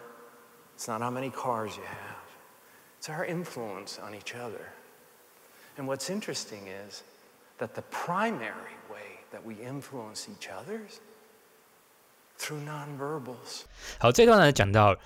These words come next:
Speaker 2: 人生的意义跟非语言沟通的关系。我们活在世上，都问说：“诶，我们到底为什么存在这世上？我们到底是什么？”他说：“其实我们就是对其他人影响的总和，并不是你赚多少钱、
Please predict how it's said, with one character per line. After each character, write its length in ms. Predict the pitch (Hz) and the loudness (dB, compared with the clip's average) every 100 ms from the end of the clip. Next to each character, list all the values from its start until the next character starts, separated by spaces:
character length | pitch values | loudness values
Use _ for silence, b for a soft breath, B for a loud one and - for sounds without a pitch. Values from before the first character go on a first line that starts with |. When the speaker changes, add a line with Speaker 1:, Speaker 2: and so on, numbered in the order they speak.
| b b | b b
Speaker 2:
人 240 | 117 113 131 | 8 8 10
生 360 | - 147 156 | 10 10 8
的 140 | 147 117 | 8 8
意 240 | 156 143 | 8 8
义 40 | |
跟 180 | 139 139 | 10 8
非 220 | 147 180 | 8 10
语 100 | 190 113 | 10 10
言 100 | 101 | 10
沟 160 | 113 | 8
通 100 | 107 110 | 10 10
的 60 | |
关 220 | 98 92 | 10 8
系。 320 | 87 98 95 - - - - - | 8 6 6 2 -8 -16 -16 2
我 80 | 123 | 6
们 80 | 117 | 8
活 160 | 120 | 10
在 120 | 190 196 | 12 10
世 200 | - 160 | 8 8
上， 200 | 160 120 | 8 8
都 100 | 143 | 8
问 160 | 151 | 8
说 220 | 127 131 135 | 8 6 6
：“诶， 140 | 147 143 | 2 4
我 80 | 107 | 6
们 100 | 104 | 8
到 120 | 175 | 8
底 60 | 123 | 8
为 140 | 135 | 8
什 80 | 135 | 6
么 60 | 92 | 6
存 160 | - | 8
在 40 | 95 | 8
这 100 | 101 | 8
世 160 | - | 6
上？ 240 | 90 101 92 - | 6 4 2 0
我 100 | 123 | 4
们 120 | 117 | 6
到 120 | 127 | 6
底 60 | 131 | 4
是 100 | 110 | 2
什 160 | - 92 | -2 -4
么？” 140 | 110 - - - B B B B B B | -8 -12 -20 -20 B B B B B B
他 180 | 156 165 | 8 10
说 100 | - | 8
：“其 120 | - | 8
实 120 | 113 | 8
我 160 | 127 110 | 10 10
们 180 | 98 113 | 8 8
就 180 | 214 180 | 8 6
是 120 | 160 | 6
对 160 | 190 | 6
其 220 | 147 - 135 | 6 8 8
他 160 | 151 | 8
人 160 | 135 - | 6 2
影 240 | - 117 170 | 4 6 8
响 340 | - 131 90 | 8 8 6
的 120 | 92 | 2
总 280 | 95 - 87 | 4 4 4
和， 240 | 85 - - - - B B B B B | 4 2 2 -8 -12 B B B B B
并 180 | 294 | 8
不 80 | 240 | 8
是 120 | 214 | 8
你 80 | 214 | 10
赚 160 | 147 147 | 10 10
多 80 | 139 | 8
少 100 | 101 | 8
钱、 340 | - 95 92 | 4 -2 -6